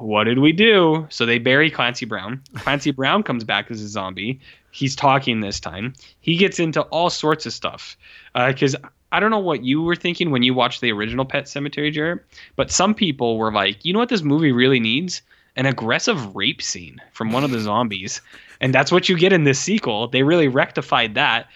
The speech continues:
They're like, "We'll get Clancy Brown back, and we're gonna have him rape this woman real bad." Uh,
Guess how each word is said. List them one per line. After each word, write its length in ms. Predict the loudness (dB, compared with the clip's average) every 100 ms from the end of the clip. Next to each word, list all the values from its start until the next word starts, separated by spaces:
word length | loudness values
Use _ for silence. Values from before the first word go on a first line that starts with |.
| -20 -12
They're 100 | -2
like, 200 | 0 2
"We'll 100 | 0
get 220 | 0 -2 -4
Clancy 360 | -2 -2 -2
Brown 300 | -2 0 0
back, 280 | 0 -2 -2
and 100 | -6
we're 80 | -6
gonna 140 | -6
have 100 | -4
him 340 | -4 -4 -6 -4
rape 300 | -2 -2 -4
this 220 | -4 -4
woman 360 | -4 -2 -4 -4
real 360 | -2 2 2
bad." 480 | 2 2 2 0 -2 -12 -20 -20 -10
Uh, 240 | 0 2